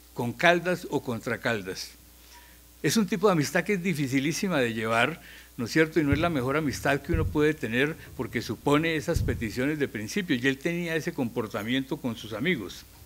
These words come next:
De otra parte, y como consecuencia, Cal-, Caldas era lo que podemos llamar un amigo totalitario e impositivo,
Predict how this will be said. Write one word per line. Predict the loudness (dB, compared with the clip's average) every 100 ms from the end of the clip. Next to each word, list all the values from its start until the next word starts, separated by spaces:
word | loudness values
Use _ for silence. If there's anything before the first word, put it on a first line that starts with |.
| -20 -20 -20 -20 -20 -18 -18 -16 -16 0
De | 10 12
otra | 12 10 8
parte, | 10 10 8 4 4
y | 2
como | 2 2 2
consecuencia, | 0 0 -2 4 6 6 4 2 2 -2 -12 -20 -18 -18 -6
Cal-, | -2 -2 -2 -6 -4
Caldas | -2 0 0 0
era | 2 2
lo | 2
que | -2
podemos | -2 -2 0 0
llamar | 0 2 0
un | 0 -2
amigo | -2 0 0 -2 -12 -18 -14 -14 -14 0
totalitario | 2 2 0 0 -2 0 2 4 2 2
e | 0
impositivo, | 2 0 -2 -2 -2 2 2 2 -4